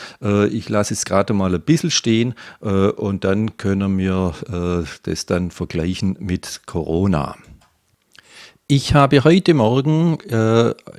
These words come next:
eine Grafik von der W H O gesehen, äh, im Internet. Äh, und laut dieser Grafik haben wir hier, äh, knapp,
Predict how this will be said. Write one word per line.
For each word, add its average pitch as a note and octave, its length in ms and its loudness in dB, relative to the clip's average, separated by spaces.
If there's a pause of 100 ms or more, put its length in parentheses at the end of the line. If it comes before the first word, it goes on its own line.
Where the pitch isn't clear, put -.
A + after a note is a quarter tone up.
eine G#2+ 240 0
Grafik B2+ 560 0
von C#3+ 300 -2
der C3+ 120 -2
W B2+ 160 0
H A#2+ 200 -2
O A#2+ 200 -2
gesehen, A#2 560 0 (240)
äh, A2 380 0 (200)
im G#2+ 120 -4
Internet. C#3+ 500 -4 (400)
Äh, G#2+ 220 2 (120)
und C3 360 0
laut B2 320 2
dieser E3 260 -2
Grafik G#2 640 -4
haben G#2 160 -2
wir A2+ 220 -2
hier, A#2 640 2
äh, G#2 300 0
knapp, A#2 420 -4